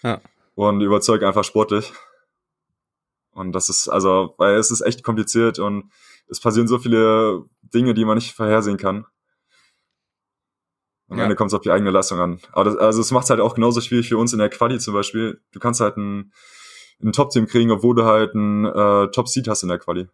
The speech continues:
Speaker 2: Und dann hast du im ersten Spiel schon direkt ein richtig hartes Los und musst dich da beweisen.
Speaker 1: Ja. Ja, es wird sich wahrscheinlich ein bisschen einpendeln dann im Laufe der Saison, aber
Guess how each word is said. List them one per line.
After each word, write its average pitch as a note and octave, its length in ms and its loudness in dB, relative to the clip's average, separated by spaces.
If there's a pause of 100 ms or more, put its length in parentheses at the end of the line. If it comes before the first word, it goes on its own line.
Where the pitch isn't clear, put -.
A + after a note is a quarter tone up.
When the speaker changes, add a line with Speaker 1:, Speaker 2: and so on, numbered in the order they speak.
(840)
Speaker 2:
Und F#2+ 120 -10
dann F#2 460 -2
hast G2+ 160 -8
du A2 80 2
im G2+ 280 -2
ersten F#2+ 340 0
Spiel A#2 200 0
schon G#2+ 320 0
direkt A2 260 0
ein A2 60 -4
richtig A2+ 260 -2
hartes G#2+ 260 -2
Los A2+ 260 -2
und G#2 280 -10 (640)
musst A2+ 220 -2
dich A2+ 100 -2
da G#2+ 200 6
beweisen. G2+ 500 0 (720)
Speaker 1:
Ja. A#2+ 180 -4 (580)
Ja, G#2 80 -4
es A2 240 0
wird A2+ 260 -4
sich A#2 220 -4
wahrscheinlich B2 420 0
ein A#2+ 100 0
bisschen A#2+ 260 -2
einpendeln C#3+ 560 2
dann C#3 240 0
im B2 260 -10
Laufe B2+ 340 0
der A#2 120 2
Saison, A#2+ 360 0
aber A#2+ 300 4